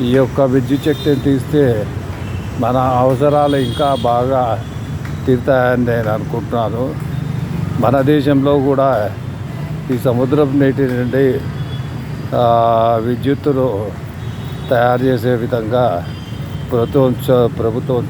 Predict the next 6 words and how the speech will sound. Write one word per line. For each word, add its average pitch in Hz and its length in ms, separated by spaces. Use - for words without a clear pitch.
చొరవ 110 240
తీసుకొని, 117 680
వాటి, 117 460
ఆ 123 140
యొక్క 123 640
సాంకేతికతను 123 1120